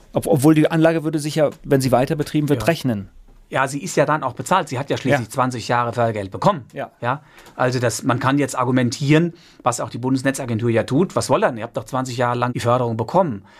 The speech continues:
Speaker 2: Aber jetzt muss eben diese P-V-Anlage sich auf dem Markt behaupten. Ja, oder diese, diese Windkraftanlage auf dem Markt behaupten.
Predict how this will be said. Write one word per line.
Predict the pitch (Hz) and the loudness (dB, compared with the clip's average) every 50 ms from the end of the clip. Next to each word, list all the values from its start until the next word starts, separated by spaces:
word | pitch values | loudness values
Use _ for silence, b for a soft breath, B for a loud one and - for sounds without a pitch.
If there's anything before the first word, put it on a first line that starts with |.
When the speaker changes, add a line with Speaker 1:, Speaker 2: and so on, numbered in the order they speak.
| B B B B | B B B B
Speaker 2:
Aber | 123 123 123 | 0 0 0
jetzt | 117 123 151 175 - - - - | 2 2 2 2 2 -2 -4 2
muss | 165 175 202 190 - | 2 4 4 2 0
eben | 156 160 165 156 | 0 0 0 0
diese | 147 156 160 160 165 147 | 0 0 0 0 0 0
P-V-Anlage | - 143 135 131 135 123 147 156 151 160 156 156 151 156 160 170 156 B B B B | 2 2 2 2 4 2 4 4 2 2 2 2 2 2 2 0 -6 B B B B
sich | - - 156 156 151 - - | -6 -2 -2 -2 -2 -2 -6
auf | 120 120 - | -6 -4 0
dem | - 127 120 | 2 2 4
Markt | 113 110 127 151 - - | 4 4 2 2 0 0
behaupten. | 196 175 151 147 147 147 - - - - 95 87 85 _ _ _ _ _ _ - | -2 0 0 0 -4 -4 -6 -12 -16 -14 -14 -14 -14 _ _ _ _ _ _ -4
Ja, | 110 107 113 139 | -2 0 0 0
oder | 123 110 107 | 0 -2 -2
diese, | 101 113 113 117 113 | -2 -2 -2 -2 -2
diese | 117 120 113 120 127 | -2 -2 -2 0 2
Windkraftanlage | 127 147 165 160 - 117 - - 107 101 98 98 98 107 | 4 4 2 2 -2 -8 -6 -4 -4 -4 -4 -4 -4 -4
auf | 101 - | -6 -4
dem | - 107 98 | -4 -4 0
Markt | 104 104 123 - - | 2 0 0 0 -2
behaupten. | - 147 143 147 160 160 156 - _ - - 82 78 | -4 -2 0 2 0 0 -2 -6 _ -14 -14 -14 -14